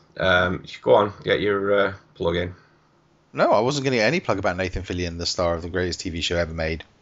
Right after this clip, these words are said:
Speaker 2: in, at all,
Speaker 1: <laughs>
Speaker 2: ever.
Speaker 1: No,
Speaker 2: Wasn't even
Speaker 1: I,
Speaker 2: gonna
Speaker 1: I,
Speaker 2: mention it.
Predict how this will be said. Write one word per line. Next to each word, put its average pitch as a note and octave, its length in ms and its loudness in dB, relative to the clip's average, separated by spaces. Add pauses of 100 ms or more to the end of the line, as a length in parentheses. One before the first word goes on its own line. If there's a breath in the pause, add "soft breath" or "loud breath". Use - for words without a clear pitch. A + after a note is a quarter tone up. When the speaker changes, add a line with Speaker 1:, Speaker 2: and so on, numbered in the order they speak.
(120)
Speaker 2:
in, E2 240 -6
at G2 240 -2
all, C3 280 4
Speaker 1:
<laughs> - 100 -16
Speaker 2:
ever. F#2 240 0 (520 loud breath)
Speaker 1:
No, B2 140 6
Speaker 2:
Wasn't B2 80 6
even B2 60 10
Speaker 1:
I, B2+ 80 10
Speaker 2:
gonna B2+ 120 6
Speaker 1:
I, B2+ 60 6
Speaker 2:
mention - 320 -2
it. - 120 -10